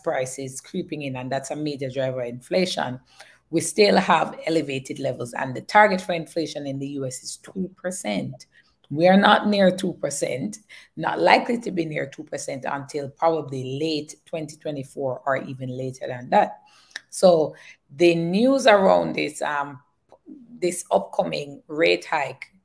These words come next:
has sent stocks much lower in the U S. September traditionally is a very bad month for stocks in the U S, and it, I mean, it's playing into that. And the news from the Fed certainly didn't help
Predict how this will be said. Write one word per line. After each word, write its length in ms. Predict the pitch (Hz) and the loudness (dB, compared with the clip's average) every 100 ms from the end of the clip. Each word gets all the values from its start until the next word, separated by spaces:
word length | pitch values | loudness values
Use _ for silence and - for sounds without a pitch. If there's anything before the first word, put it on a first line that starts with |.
| _ _ _ - | _ _ _ -4
has 320 | 233 220 220 | 0 2 2
sent 240 | 214 185 170 | 0 -2 -4
stocks 460 | - 160 151 - | -4 -4 -4 -12
much 320 | 160 151 151 | -10 -10 -10
lower 480 | 151 147 143 143 170 | -8 -6 -4 -4 -4
in 220 | - 165 | -4 -6
the 100 | 165 170 | -4 -4
U 180 | 165 165 | -2 -2
S. 200 | 180 - | -4 -8
September 460 | 165 - 165 156 | -6 -2 -2 -2
traditionally 640 | 156 - 160 160 143 135 - | -4 -4 -6 -6 -6 -6 -4
is 200 | 170 147 | -4 0
a 80 | 151 | 0
very 340 | 147 135 127 | 0 -2 -2
bad 240 | 139 135 | -2 -2
month 240 | 135 131 131 | -4 -8 -10
for 80 | 131 | -14
stocks 400 | - 143 131 - | -8 -8 -8 -12
in 80 | |
the 80 | 131 | -12
U 160 | 131 127 | -10 -10
S, 160 | 120 - | -10 -12
and 180 | 139 127 | -12 -12
it, 240 | - _ _ _ _ _ _ - | -14 _ _ _ _ _ _ -16
I 60 | 131 | -10
mean, 320 | 139 127 - | -8 -10 -14
it's 220 | - 135 | -14 -14
playing 400 | - 185 170 160 | -4 0 0 -2
into 380 | - 170 170 170 | -6 -6 -4 -4
that. 340 | 123 135 190 - _ _ _ - | -4 -6 -8 -14 _ _ _ -10
And 140 | 151 | -6
the 60 | 151 | -4
news 280 | 165 156 151 | -2 -4 -4
from 140 | 147 | -6
the 60 | 143 | -6
Fed 280 | 160 139 - | -6 -6 -4
certainly 440 | 160 147 147 135 | -4 -4 -6 -10
didn't 360 | 123 170 170 151 | 0 0 0 -2
help 520 | 147 131 131 196 | -2 -2 -4 -8